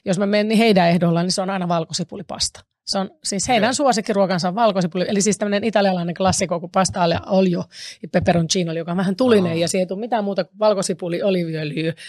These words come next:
Speaker 1: suolaa, mustapippuria ja kuivattua chiliä.
Speaker 2: Tää muistuttaa ihan niinku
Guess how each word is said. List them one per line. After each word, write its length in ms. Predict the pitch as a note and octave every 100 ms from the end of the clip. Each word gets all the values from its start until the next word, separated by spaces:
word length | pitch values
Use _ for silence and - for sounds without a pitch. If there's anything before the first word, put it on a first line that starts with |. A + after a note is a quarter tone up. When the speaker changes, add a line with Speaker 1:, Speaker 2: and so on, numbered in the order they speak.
| -
Speaker 1:
suolaa, 320 | - F#3 E3
mustapippuria 760 | E3 D#3+ E3+ F#3+ - F#3 F3 E3 - - -
ja 180 | F#3+ - -
kuivattua 400 | G#3 E3 - F#3
chiliä. 280 | - F3 -
Speaker 2:
Tää 140 | A#2
muistuttaa 560 | B2+ D3+ D3+ A#2+ - G#2+
ihan 200 | A2 A2+
niinku 200 | G2+ F#2+